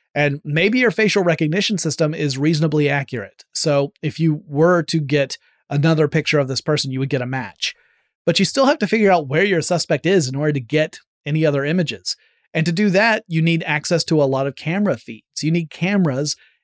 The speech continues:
in lots of places and systems to scan images from those cameras to look for matches. A reliance on facial recognition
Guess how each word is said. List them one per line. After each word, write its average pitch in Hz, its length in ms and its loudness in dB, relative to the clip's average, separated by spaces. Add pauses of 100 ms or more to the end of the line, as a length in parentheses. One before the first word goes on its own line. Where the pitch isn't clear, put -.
in 151 120 -2
lots 156 280 0
of 160 100 -6
places 170 640 -4
and 143 120 -8
systems 180 440 -2
to 175 100 -4
scan 165 560 -4
images 165 420 -2
from 147 200 -4
those 151 200 0
cameras 175 520 -2
to 139 100 -6
look 127 160 -4
for 170 120 -4
matches. 185 540 -4 (460)
A 156 80 -2
reliance 190 420 2
on 196 140 2
facial 180 260 0
recognition 151 600 0